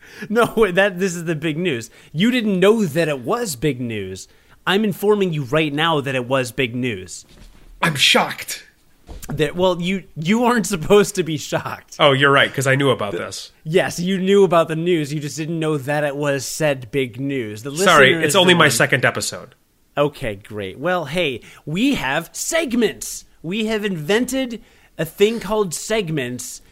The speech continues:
Speaker 1: which has never been heard on one of our podcasts ever before, and we will present them to you on each episode of Game Life Balance U S. We have a variety, a smorgasbord of segments, if you will. Will you?
Speaker 2: A,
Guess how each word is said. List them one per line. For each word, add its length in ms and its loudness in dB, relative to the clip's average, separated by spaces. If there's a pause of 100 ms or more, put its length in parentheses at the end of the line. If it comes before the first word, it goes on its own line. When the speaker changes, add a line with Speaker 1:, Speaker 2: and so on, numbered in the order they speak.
(200)
Speaker 1:
which 200 -4
has 120 -6
never 280 -4
been 220 0
heard 260 -2
on 200 0
one 160 0
of 120 -4
our 160 2
podcasts 760 -4
ever 220 -2
before, 640 -4 (320)
and 340 0
we 120 -4
will 100 0
present 440 -4
them 220 -2
to 160 -8
you 420 -4 (480)
on 220 0
each 340 -4
episode 720 -4 (260)
of 160 -4
Game 240 -2
Life 240 -2
Balance 460 -6
U 160 -4
S. 340 -10
We 120 -2
have 100 2
a 60 2
variety, 840 -2 (280)
a 280 2 (360)
smorgasbord 1300 -2
of 100 -10
segments, 500 -8
if 160 -14
you 120 -10
will. 260 -14
Will 240 -2
you? 240 -4
Speaker 2:
A, 300 4